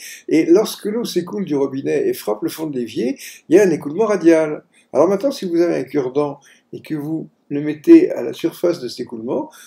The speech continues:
vous aurez les petites vaguelettes en forme de V qui vous montrera que c'est l'équivalent d'écoulement supersonique. Et puis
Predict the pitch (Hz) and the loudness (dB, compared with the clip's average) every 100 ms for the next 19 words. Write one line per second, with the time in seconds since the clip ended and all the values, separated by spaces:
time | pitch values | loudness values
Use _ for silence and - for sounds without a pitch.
0 | _ _ _ 120 139 165 143 - - 143 | _ _ _ -2 2 2 2 -4 -10 -6
1 | 120 151 147 170 170 127 139 123 113 117 | 0 2 4 2 0 -4 -4 -6 -6 -2
2 | 190 285 165 139 143 143 - 127 156 143 | -2 -4 -8 -12 -10 -10 -8 -8 -6 -8
3 | - 170 208 - - _ - 135 123 131 | -2 2 2 -2 -20 _ -4 -4 -4 -4
4 | 127 147 208 - - 143 165 220 - 190 | 0 2 2 0 -2 -6 -2 -2 -4 -6
5 | 202 - 190 185 185 - _ - - _ | -6 -2 -2 -2 -4 -18 _ -20 -20 _
6 | - 135 | -12 -10